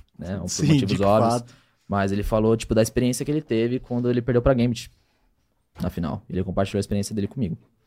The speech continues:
Speaker 1: Que ele foi a mesma situação, né? Ele chegou na final, Masters, e tomou um três a zero da Gambit e tal. Enfim, não vou falar exatamente o que ele falou, né? Mas
Speaker 2: Claro, claro.
Speaker 1: ele compartilhou toda a experiência dele, que, porra, foi muito da hora. E, cara,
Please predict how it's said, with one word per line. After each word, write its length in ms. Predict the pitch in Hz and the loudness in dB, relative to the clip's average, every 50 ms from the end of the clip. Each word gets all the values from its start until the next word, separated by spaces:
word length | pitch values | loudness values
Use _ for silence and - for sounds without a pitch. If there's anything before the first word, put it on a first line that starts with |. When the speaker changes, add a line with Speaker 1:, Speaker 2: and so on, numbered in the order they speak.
| _ _ _ _ _ _ _ _ _ _ _ _ _ | _ _ _ _ _ _ _ _ _ _ _ _ _
Speaker 1:
Que 320 | - - 104 104 95 95 95 92 | -8 -2 0 2 2 2 2 2
ele 160 | 92 95 101 | 2 0 0
foi 280 | 101 - - 123 123 127 | -2 0 0 2 2 2
a 20 | |
mesma 180 | 127 127 123 127 | 0 -2 -4 -4
situação, 360 | - - 127 123 - 107 98 | -4 -4 -4 -2 -2 -2 -2
né? 140 | 90 90 85 | 0 -2 -2
Ele 100 | 85 90 | -2 -4
chegou 340 | 87 - - 95 92 101 98 | -6 -6 -8 -6 -4 -2 -2
na 80 | 101 | -2
final, 480 | 95 - 107 95 95 98 104 120 143 - - | -2 -2 -2 0 2 2 2 2 0 -2 -4
Masters, 460 | 101 95 92 95 101 - - 117 107 | -4 -2 -2 -2 -2 -4 -6 -6 -6
e 140 | 110 104 - _ _ _ _ _ | -6 -8 -10 _ _ _ _ _
tomou 200 | - 104 101 101 | -4 -2 0 0
um 40 | 104 | -2
três 200 | 101 - 104 101 | 0 0 2 2
a 60 | 110 107 | 4 2
zero 240 | 104 95 92 95 | 2 2 2 0
da 140 | 92 - 98 | -2 -2 -2
Gambit 300 | 98 92 90 90 92 - | -2 -2 -2 -4 -4 -8
e 40 | - | -10
tal. 220 | - - - - - _ - - _ _ _ _ _ - - - - - _ _ _ _ _ _ | -10 -10 -10 -12 -14 _ -20 -20 _ _ _ _ _ -20 -20 -20 -20 -20 _ _ _ _ _ _
Enfim, 160 | - - 117 | -4 0 2
não 80 | 104 104 | 2 4
vou 80 | 110 113 | 2 2
falar 160 | - 131 117 | 4 4 4
exatamente 240 | 110 110 104 104 - | 4 4 2 0 -2
o 20 | |
que 60 | - | -4
ele 80 | 107 - | -4 -4
falou, 300 | - 127 117 110 117 135 | -2 -2 0 0 0 0
né? 120 | 180 185 170 165 | -2 -2 -4 -4
Mas 300 | 151 127 120 120 120 - | -4 -4 -4 -4 -6 -6
Speaker 2:
Claro, 280 | - 135 113 104 101 92 | -4 -4 -4 -4 -6 -6
claro. 340 | - - 131 131 127 120 - - _ | -8 -6 -6 -6 -6 -8 -10 -12 _
Speaker 1:
ele 140 | - 107 123 | 0 0 2
compartilhou 420 | 117 127 127 120 131 127 127 117 120 | 2 4 6 6 4 4 4 0 0
toda 120 | 120 135 | 2 2
a 40 | 127 | 0
experiência 340 | - - 120 117 117 - 156 | 0 0 0 0 0 0 0
dele, 320 | 135 113 107 120 127 117 | 0 2 2 2 2 0
que, 100 | 113 - - | -4 -6 -8
porra, 360 | _ 123 113 104 101 90 90 92 - _ _ | _ -2 -2 0 0 -2 -4 -6 -10 _ _
foi 140 | _ - 95 | _ -2 -2
muito 160 | 101 98 - | -2 2 4
da 100 | 123 120 | 6 8
hora. 300 | 110 107 107 123 127 - _ _ _ _ _ _ _ _ _ _ _ _ _ _ _ _ _ _ _ - _ _ _ _ _ _ _ | 8 8 8 6 4 0 _ _ _ _ _ _ _ _ _ _ _ _ _ _ _ _ _ _ _ -20 _ _ _ _ _ _ _
E, 140 | - 123 123 | -6 -6 -6
cara, 580 | 120 - - 156 123 113 110 107 101 101 117 | -2 2 6 8 8 8 8 6 4 2 0